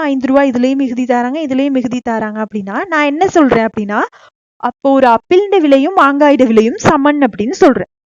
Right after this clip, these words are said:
அப்பிள்ட விலையும் மாங்காய்ட விலையும் சமன்னு சொல்றேன். அதே விடயம் தான் இங்க நடந்திருக்கு. இவரோட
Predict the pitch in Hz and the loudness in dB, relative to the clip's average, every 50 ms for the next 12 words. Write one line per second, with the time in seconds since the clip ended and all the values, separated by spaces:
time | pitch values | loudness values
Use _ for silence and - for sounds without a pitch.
0 | _ _ _ _ - 220 - - 240 240 233 226 220 208 202 202 214 269 415 523 | _ _ _ _ -8 -6 -2 -2 0 0 2 2 2 2 2 0 0 0 0 0
1 | 427 330 285 277 269 269 247 247 226 214 220 202 214 269 427 - 370 320 277 269 | 2 2 2 2 2 4 4 4 4 2 2 0 -2 -2 -2 -2 0 0 0 0
2 | 240 214 214 247 - 269 226 202 220 196 - - - - _ _ - 202 208 208 | 0 -2 -2 0 0 0 0 0 -2 -8 -10 -14 -20 -20 _ _ -4 -4 -2 0
3 | 240 233 240 294 302 311 277 247 226 214 277 339 349 330 294 277 240 233 220 202 | 0 0 0 2 0 0 0 0 0 0 0 -2 -2 -2 -2 -2 -2 -2 -2 -4
4 | - 208 - 208 202 _ _ _ _ _ _ - 240 214 226 220 226 214 208 220 | -6 -6 -6 -10 -14 _ _ _ _ _ _ -10 -6 -2 -2 0 0 2 2 2
5 | 269 | 2